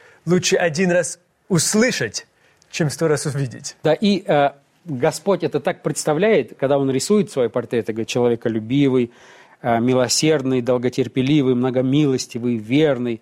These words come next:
Speaker 2: И дальше он говорит: «Сохраняющий милость в тысячи
Speaker 1: Тысячи родов.
Speaker 2: родов,
Speaker 1: Прощающий.
Speaker 2: прощающий вину и преступление,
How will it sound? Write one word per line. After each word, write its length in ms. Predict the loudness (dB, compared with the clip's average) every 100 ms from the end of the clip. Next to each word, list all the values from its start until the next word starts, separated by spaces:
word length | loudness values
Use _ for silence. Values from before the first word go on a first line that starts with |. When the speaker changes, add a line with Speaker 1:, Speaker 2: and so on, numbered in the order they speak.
| _ _ _ -8
Speaker 2:
И 60 | -2
дальше 240 | -2 -2
он 40 |
говорит: 160 | -6 -6
«Сохраняющий 1080 | -6 -6 -2 -2 0 0 2 2 2 2 2
милость 800 | 2 2 2 4 2 0 -4 -10
в 400 | _ _ _ 0
тысячи 380 | 2 2 0 -4
Speaker 1:
Тысячи 360 | -4 -4 -2
родов. 300 | -2 -6 -4
Speaker 2:
родов, 460 | 0 0 2 0 0 -10 _ _ _ _ -6
Speaker 1:
Прощающий. 600 | 0 2 2 0 -2 0
Speaker 2:
прощающий 680 | 2 2 2 0 -2 -2 -2
вину 360 | 0 0 -2
и 180 | 0 -2
преступление, 920 | 0 0 0 0 0 0 2 0 -4